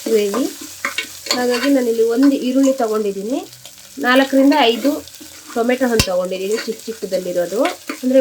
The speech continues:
ಮೀಡಿಯಮ್ ಸೈಜಲ್ಲಿರೋವಂಥದ್ದು. ಇವಾಗ ಟೊಮೆಟೊ ಹಣ್ಣು ಕೂಡ ಹಾಕ್ಕೊಳ್ಳೋಣ. ಶುಂಠಿ ಜಿ-, ಜಿಂಜರ್ ಗಾರ್ಲಿಕ್ ಪೇಸ್ಟು ಹಸಿ ವಾಸನೆ ಹೋಗಿದೆ. ಇವಾಗ ಟೊಮೆಟೊ ಕೂಡ ಸೇರಿಸ್ಕೊಳ್ತಾ ಇದ್ದೀನಿ ನಾನು ಇದಕ್ಕೆ.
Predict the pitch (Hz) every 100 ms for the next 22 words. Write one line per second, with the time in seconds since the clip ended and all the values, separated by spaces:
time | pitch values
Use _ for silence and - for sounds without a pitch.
0 | 240 226 240 240 226 202 208 202 196 185
1 | 190 185 240 392 - - - - - -
2 | - - - - - - - - - -
3 | - - - - - - - - - _
4 | _ _ - - - - - - 254 240
5 | 269 240 240 240 226 233 226 214 - 208
6 | 185 180 269 349 - _ - 262 247 254
7 | 233 233 - - _ 196 - - 220 202
8 | 208 - _ - - - - 202 254 269
9 | 277 247 247 240 233 - 220 - 247 277
10 | 233 254 233 220 214 202 196 202 202 185
11 | 254 - - - _ - - - 233 233
12 | 240 240 220 226 226 208 226 233 214 196
13 | - 196 196 185 180 175 175 175 -